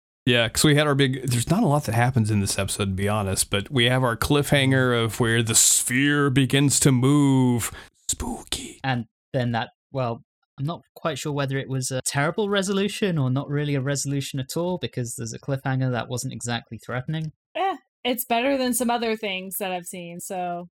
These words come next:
Speaker 3: I'm okay with it. And
Speaker 2: Fair.
Speaker 3: it's not a cliffhanger that leaves you like, "Oh, someone's gonna get hurt or anything." It's the cliffhanger of,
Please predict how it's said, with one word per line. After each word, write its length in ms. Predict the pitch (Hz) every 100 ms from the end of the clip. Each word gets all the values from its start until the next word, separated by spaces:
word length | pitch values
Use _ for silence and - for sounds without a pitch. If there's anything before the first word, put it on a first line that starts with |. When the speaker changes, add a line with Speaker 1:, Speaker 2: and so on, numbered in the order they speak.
| _
Speaker 3:
I'm 220 | 208 226 190
okay 300 | 175 175 175
with 160 | 170
it. 160 | 180 - _ _ _ -
And 100 | 277
Speaker 2:
Fair. 220 | 117 117 -
Speaker 3:
it's 180 | 277
not 260 | 302 370 294
a 20 |
cliffhanger 640 | 294 302 285 277 254 247
that 220 | 226 220 220
leaves 240 | 226 202
you 120 | 220
like, 200 | 202 190 -
"Oh, 240 | 240 226
someone's 600 | 196 220 220 220 208 196
gonna 200 | - 196
get 120 | 180 - -
hurt 180 | 190 185
or 100 | 180
anything." 420 | 175 175 180 196 208
It's 200 | - -
the 140 | 208
cliffhanger 580 | - 233 240 226 220 214
of, 240 | 196 180